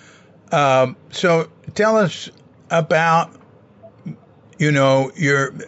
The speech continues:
your, uh, how you got into, you spent a lot of time there in Peru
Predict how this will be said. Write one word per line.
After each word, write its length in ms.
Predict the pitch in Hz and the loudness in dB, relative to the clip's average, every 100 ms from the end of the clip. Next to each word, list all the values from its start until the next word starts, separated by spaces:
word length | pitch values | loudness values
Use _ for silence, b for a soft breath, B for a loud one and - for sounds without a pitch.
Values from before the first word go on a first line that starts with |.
| - | -6
your, 480 | 139 131 127 123 | -2 0 0 0
uh, 320 | 117 110 110 107 - - - - - - | 2 2 0 -4 -14 -20 -20 -20 -20 -8
how 340 | 127 131 131 156 | -4 -2 -2 0
you 180 | 151 | -2
got 240 | 135 151 143 | -2 0 2
into, 500 | 143 139 120 131 120 - - | 0 -2 -4 -6 -6 -10 -10
you 180 | 160 151 | -6 -6
spent 280 | - 220 156 | -2 -2 0
a 60 | |
lot 260 | 117 135 135 | 2 2 0
of 120 | 120 | -2
time 380 | - 117 117 110 - B B B B _ | -4 -2 0 -2 -6 B B B B _
there 280 | 127 127 123 | 0 0 0
in 180 | 123 120 | -4 -6
Peru 540 | 127 127 127 120 113 | -2 0 2 0 -2